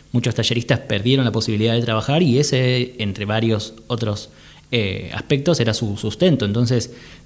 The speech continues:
habla-, cuando tuvimos la posibilidad de hablar con el Ministerio de Cultura, nos decían que las distintas provincias implementaban un registro de trabajadores de la cultura,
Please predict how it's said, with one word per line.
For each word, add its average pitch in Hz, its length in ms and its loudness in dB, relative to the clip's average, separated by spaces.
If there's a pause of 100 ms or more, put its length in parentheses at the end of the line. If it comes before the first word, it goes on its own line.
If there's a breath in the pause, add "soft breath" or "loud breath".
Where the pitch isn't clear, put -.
habla-, 120 240 2
cuando 120 260 2
tuvimos 127 220 6
la 123 60 4
posibilidad 120 300 0
de - 20 2
hablar 120 140 2
con 123 140 2
el 113 120 4
Ministerio 113 360 4
de 120 60 2
Cultura, 131 360 2
nos 113 160 2
decían 117 400 2
que 110 360 0
las 110 300 -4
distintas 131 320 2
provincias 135 420 2
implementaban 113 540 2
un 120 80 6
registro 127 500 0
de 113 80 2
trabajadores 107 440 0
de 113 60 2
la 107 80 0
cultura, 147 500 2